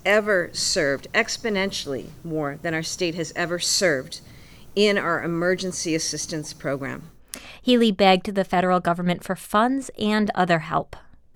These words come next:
Speaker 1: I am delivering an urgent and formal appeal to the federal government for intervention and action. We need action to remove barriers and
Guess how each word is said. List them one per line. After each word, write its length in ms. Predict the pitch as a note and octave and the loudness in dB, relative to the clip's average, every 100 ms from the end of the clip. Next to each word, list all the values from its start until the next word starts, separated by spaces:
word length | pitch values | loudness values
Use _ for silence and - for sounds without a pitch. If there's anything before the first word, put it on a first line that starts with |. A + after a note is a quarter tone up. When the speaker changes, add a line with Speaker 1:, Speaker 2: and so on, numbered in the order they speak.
| - - | -20 -6
Speaker 1:
I 60 | G3 | -4
am 140 | G3+ | -2
delivering 720 | A3+ A#3 B3+ C4+ C#4 C#4 B3+ - | -2 2 2 2 -2 -2 -6 -8
an 160 | F#3 F#3 | -4 -2
urgent 520 | G#3 A#3 B3 D#4+ D#4+ - - - | 4 4 6 0 0 -6 -18 -6
and 160 | G3 G3 | -2 -2
formal 500 | - - B3 C#4+ C#4+ | -2 0 2 2 0
appeal 600 | A#3+ B3 A#3 F#3+ E3+ F#3 F#3 - - | -2 -2 0 2 0 -4 -16 -20 -16
to 180 | - C4+ | -2 0
the 80 | D4 | 0
federal 380 | D4 B3 A3+ A3 | 2 4 4 4
government 580 | G3 F#3 F3+ D#3 D3+ - - | 2 0 0 -2 -6 -12 -20
for 140 | - G#3 | -6 -4
intervention 880 | G#3 G#3 A3+ F#3 F3 - F#3+ E3 E3+ - - F3 | -2 0 0 0 -2 -2 -4 -6 -10 -20 -10 -6
and 160 | E3+ | -2
action. 560 | - D#3 - - - - - - - - - - - - - - - - - - - | 2 2 2 -2 -6 -14 -20 -20 -20 -20 -20 -20 -20 -20 -20 -20 -20 -20 -20 -20 -4
We 120 | A3 | 2
need 340 | B3 C4 C#4 A#3+ | 4 4 2 4
action 540 | A3+ B3 - D4+ C#4+ C#4+ | 6 6 4 -2 -2 -4
to 140 | - | -4
remove 640 | F#3+ F#3+ G3 C4+ D4+ D#4 G#3+ | -2 2 4 6 4 0 2
barriers 600 | G#3+ A3 G#3+ G#3+ G#3+ - | 4 6 4 2 0 -2
and 180 | G3 | -6